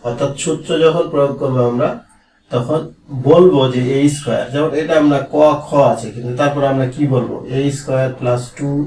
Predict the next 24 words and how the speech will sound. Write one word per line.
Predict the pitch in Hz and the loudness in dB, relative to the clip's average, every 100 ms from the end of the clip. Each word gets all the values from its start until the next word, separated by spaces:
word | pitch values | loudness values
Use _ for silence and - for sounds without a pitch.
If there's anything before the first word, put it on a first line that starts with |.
| - | -6
এ | 131 127 127 117 | -4 -2 -4 -4
বি | 135 151 - | -4 -4 -6
প্লাস | 120 117 113 | -4 -4 -2
বি | 135 131 | 0 0
স্কয়ার, | - - | -4 -8
কিন্তু | 135 123 | -2 -2
লিখবো | 120 135 127 165 190 - | 2 2 2 -2 -6 -6
যেটা | 120 110 | -6 -6
থাকবে | 117 107 151 - - - - - | -8 -8 -8 -8 -12 -18 -20 -10
সেটা। | - 131 - - | -4 -2 -4 -4
এইভাবে | 151 139 131 | 0 2 2
আমরা | 120 117 104 - | 2 0 -4 -4
অঙ্কগুলো | 113 110 104 107 110 | -8 -8 -8 -10 -2
করবো। | 147 135 - - - _ _ _ _ | 0 0 -2 -12 -20 _ _ _ _
তো | - | -2
আমরা | 120 123 | 0 4
যেহেতু, | 135 131 143 139 135 - - _ _ _ - | 4 4 4 2 2 -6 -14 _ _ _ -10
এ, | 110 110 | -8 -6
সূত্রের | - 135 127 147 | -6 -4 -2 0
সাহায্যে | 127 131 123 123 | 0 4 4 2
বর্গ | 120 123 123 131 | 2 4 4 4
নির্ণয়, | 120 117 120 131 | 2 2 0 -2
এটা | 123 | -4
তোমাদের | 117 117 110 110 | -8 -8 -8 -8